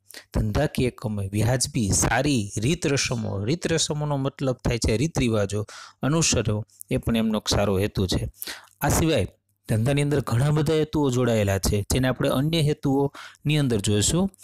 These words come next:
એમાંની આપણે થોડીક ચર્ચા કરીએ તો નંબર એકની અંદર આવે છે ઉત્પાદન ક્ષેત્રે નવા સંશોધનો હાથ ધરવા. જેમ કે હાલના સમયની અંદર આપ જુઓ છો, મેડિકલ ક્ષેત્રની અંદર ઘણા બધા સંશોધન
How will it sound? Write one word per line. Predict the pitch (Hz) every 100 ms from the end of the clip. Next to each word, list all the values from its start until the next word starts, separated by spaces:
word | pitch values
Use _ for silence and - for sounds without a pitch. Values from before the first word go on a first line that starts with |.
| - -
એમાંની | - 165 156 135
આપણે | - 123
થોડીક | 123 107
ચર્ચા | - 107 107
કરીએ | 95 98 120 180 - _ -
તો |
નંબર | 135 135 135 -
એકની | 139 - 135 117
અંદર | 110
આવે | 107 101
છે | -
ઉત્પાદન | 117 120 - 160 165 160
ક્ષેત્રે | - 143 147
નવા | 131 127 131
સંશોધનો | - 117 - 123 110 101 98
હાથ | 101 -
ધરવા. | 104 101 104 -
જેમ | 131 131
કે | 110
હાલના | 113 131 127
સમયની | 127 123 117 117
અંદર | 104
આપ | 107 117
જુઓ | 156 151
છો, | 104 - - - _ -
મેડિકલ | 113 143 - 143
ક્ષેત્રની | - 123 127 127 127
અંદર | 120
ઘણા | 107 147 147
બધા | 143 143 -
સંશોધન | 135 123 127 123